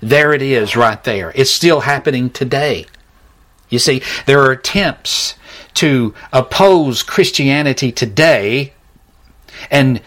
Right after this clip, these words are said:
make legislation or make rulings against the people that stand for the word of God in Jesus Christ. That's the kingdom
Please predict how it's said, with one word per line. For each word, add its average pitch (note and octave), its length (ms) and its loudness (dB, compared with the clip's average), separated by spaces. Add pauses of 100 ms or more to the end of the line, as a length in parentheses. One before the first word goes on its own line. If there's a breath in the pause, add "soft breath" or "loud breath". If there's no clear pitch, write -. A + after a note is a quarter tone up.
(240 soft breath)
make D3 380 2
legislation B2+ 1200 -2 (380 loud breath)
or D3 200 6
make D#3+ 320 2
rulings C#3+ 1200 2 (520)
against C#3 1000 0 (680 soft breath)
the C#3 140 2
people C3+ 720 0 (140 loud breath)
that C3 140 0
stand F3 480 0
for E3+ 100 4
the C#3+ 100 4
word C3 240 4
of A#2 140 -4
God B2 260 0
in A#2 120 -6
Jesus A#2+ 380 -4
Christ. D#3+ 580 -2 (200 loud breath)
That's D3 380 0
the F#3 120 2
kingdom F3+ 600 -2